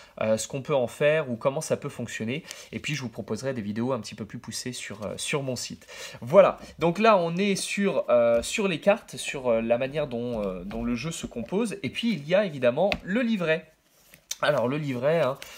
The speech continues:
euh, très, euh, classique, voilà, édition Trajectoire, avec, euh, mon petit nom dessus, donc j'en suis fort aise. Voilà, voilà, voilà. Hop, donc, euh, édition Trajectoire, Pictos, blablabla. Donc, je fais ma petite, euh,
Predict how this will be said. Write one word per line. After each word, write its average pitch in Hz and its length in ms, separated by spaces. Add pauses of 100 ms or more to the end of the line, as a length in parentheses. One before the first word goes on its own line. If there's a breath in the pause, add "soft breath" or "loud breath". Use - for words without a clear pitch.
(180 loud breath)
euh, 101 260
très, 101 220
euh, 113 280
classique, 107 440
voilà, 107 260
édition 107 320
Trajectoire, - 560
avec, - 240
euh, - 60
mon 160 160
petit - 160
nom - 100
dessus, - 240
donc 143 160
j'en 117 120
suis - 220
fort - 380
aise. - 1080
Voilà, 117 760
voilà, 98 220
voilà. 170 420 (120)
Hop, 190 340
donc, 113 240
euh, 98 180
édition - 300
Trajectoire, - 460
Pictos, - 500 (100)
blablabla. 135 540
Donc, 101 180
je 101 100
fais 107 200
ma 104 100
petite, - 320
euh, 110 140